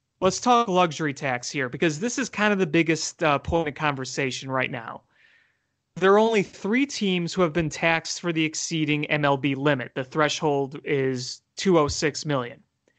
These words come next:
The Cubs are one of them. No shock. So, per the Associated Press, as reported by N B C Sports Chicago,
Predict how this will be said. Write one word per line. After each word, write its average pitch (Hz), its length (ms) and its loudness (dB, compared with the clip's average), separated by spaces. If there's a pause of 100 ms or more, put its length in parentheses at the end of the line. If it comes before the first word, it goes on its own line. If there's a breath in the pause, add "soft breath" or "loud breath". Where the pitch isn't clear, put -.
The 175 120 0
Cubs 143 360 0
are 196 80 4
one 240 180 6
of 151 60 0
them. 113 160 -10 (560)
No 120 240 -8
shock. - 480 0 (540)
So, 220 380 2 (140)
per 220 300 2 (320)
the 214 200 -2
Associated 180 760 -2
Press, 175 560 0
as 165 200 -2
reported 160 440 -4
by 139 160 2
N 147 180 -2
B 143 80 -4
C 143 180 -8
Sports 147 360 -4
Chicago, 147 720 2